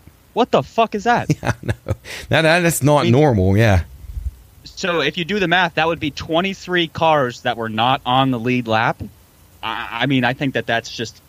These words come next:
Speaker 1: embarrassing.
Speaker 2: Right.
Speaker 1: And it was just dominated by two people. It was dominated by Newgarden and Power. Power was
Speaker 2: Right.
Speaker 1: good all weekend. He just couldn't,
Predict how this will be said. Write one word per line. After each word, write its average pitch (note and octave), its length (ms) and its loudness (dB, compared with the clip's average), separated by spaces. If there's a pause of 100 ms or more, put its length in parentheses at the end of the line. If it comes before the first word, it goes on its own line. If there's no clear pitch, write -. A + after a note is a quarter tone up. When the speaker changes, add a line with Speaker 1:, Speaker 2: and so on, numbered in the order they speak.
(180)
Speaker 1:
embarrassing. B2 760 2 (260)
Speaker 2:
Right. D#2+ 240 2 (200)
Speaker 1:
And D3 100 2
it F3+ 60 4
was F3+ 160 0
just E3 160 -6
dominated D3 480 2
by B2 380 2
two C#3 200 -2
people. B2 320 -2
It - 20 -2
was A2 120 -4
dominated A#2 600 -2
by A2 440 2
Newgarden A#2 520 0
and A2+ 120 -4
Power. B2 420 0
Power E3+ 300 0
was D#3 120 2
Speaker 2:
Right. F2+ 60 4
Speaker 1:
good C#3+ 100 0
all C#3+ 160 0
weekend. B2 500 -6 (200)
He B2+ 100 -6
just C3 320 -10
couldn't, C3+ 400 0